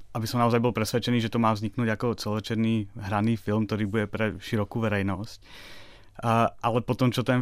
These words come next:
film sme odpremierovali, tak mi jeden kamarát povedal, že, p-, e, myslím si, že už je na čase, aby si o tom konečne znova začal hovoriť ako o osobnej veci, pretože, e, pretože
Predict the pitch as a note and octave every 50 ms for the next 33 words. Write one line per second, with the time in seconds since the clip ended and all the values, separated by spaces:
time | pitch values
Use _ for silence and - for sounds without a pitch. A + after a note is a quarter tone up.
0 | A#2 - B2 B2+ B2+ A#2+ A#2+ - C3+ A#2+ A2+ - - C3+ B2+ B2 A#2+ A#2+ A#2+ B2
1 | A#2+ A#2+ A#2 - A2+ A2 A#2+ A#2 A#2 A#2+ A#2+ A2+ A#2+ A2+ A#2 A#2 A#2+ A2+ - -
2 | - A#2 A#2 A2+ A#2 A2+ A2+ A#2 A2 A2+ A#2+ A#2 A#2 A2+ - - - - - -
3 | - - - - - - - - - - - - - - - - - B2+ A#2 A#2
4 | A#2 A#2 A#2 A2 A2 - - - - - - - - - C#3 B2+ - - C#3 B2+
5 | - B2+ A#2+ C3 B2+ B2 C3 C3 A#2+ A2+ - B2+ A2+ - C3 B2 B2 A#2+ C3 -
6 | - - B2+ B2 A#2 - - - - - A#2+ - C3 B2 A2 - B2 B2 A#2 -
7 | - C3 B2 - C2 - - - - - B2+ G#2+ A#2+ A#2+ B2+ B2+ C3+ A#2 G#2+ A2+
8 | G#2+ - A#2 A2 A2 A2+ A2+ A#2 A2 A2 G#2+ A2 G#2+ - A#2 G#2 F2 - A2+ -
9 | - B2+ A#2 A2+ G#2+ G#2+ A2 G#2 G#2 F#2+ - - - G#2 A#2+ B2+ B2+ - - -
10 | - - - - - - - - - - A2 A2+ G#2+ - - - A#2+ A#2 G#2+ G2+
11 | A#2+ A#2 A#2 A#2 A2+ A2+ - - E2+ A#2 A2+ A2 G2 D#2+ D2+ - - - - A2+
12 | A2+ - B2+ A#2 B2+ B2+ -